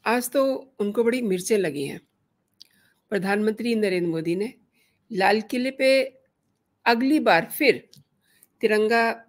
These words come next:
फहराऊंगा, ये कह दिया और इस बयान पे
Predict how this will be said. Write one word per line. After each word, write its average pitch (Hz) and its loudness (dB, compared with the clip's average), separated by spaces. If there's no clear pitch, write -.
फहराऊंगा, 180 0
ये 220 2
कह 208 0
दिया 190 2
और 247 2
इस 220 -2
बयान 190 0
पे 214 -2